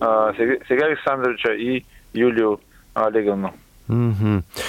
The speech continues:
Speaker 2: Ну, кстати говоря, не зря я пришел сегодня в студию, потому что то, что была там Юля, я-то знаю, в конце концов, в одном отделе работают, а вот то, что там был еще и Павел Обиух, это для меня открытие.
Speaker 1: <laughs>
Speaker 2: Да. А,
Speaker 1: Это
Speaker 2: воп-
Speaker 1: мы уже лично его приглашали.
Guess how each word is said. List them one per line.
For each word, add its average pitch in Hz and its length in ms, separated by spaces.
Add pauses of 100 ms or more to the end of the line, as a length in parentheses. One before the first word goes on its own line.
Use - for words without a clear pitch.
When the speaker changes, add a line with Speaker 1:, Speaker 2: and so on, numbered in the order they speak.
(100)
Speaker 2:
Ну, 156 280
кстати 160 320
говоря, 151 200
не 160 140
зря 160 240
я 120 80
пришел 117 320
сегодня 117 340
в - 40
студию, 175 340
потому 117 340
что 110 160
то, 131 180
что 120 200
была 113 260
там 113 180
Юля, 117 260
я-то 107 260
знаю, 143 320
в - 40
конце 110 240
концов, 107 440
в 113 60
одном 117 260
отделе 147 260
работают, 107 480
а 101 80
вот 110 140
то, 131 100
что 117 140
там 120 200
был 113 140
еще 101 200
и 92 60
Павел 160 520
Обиух, 95 420
это 107 220
для 143 160
меня 143 240
открытие. 123 600 (600)
Speaker 1:
<laughs> 117 720
Speaker 2:
Да. 120 340 (580)
А, 135 360
Speaker 1:
Это 160 200
Speaker 2:
воп- - 20
Speaker 1:
мы 160 120
уже 156 200
лично 160 280
его 139 120
приглашали. 117 580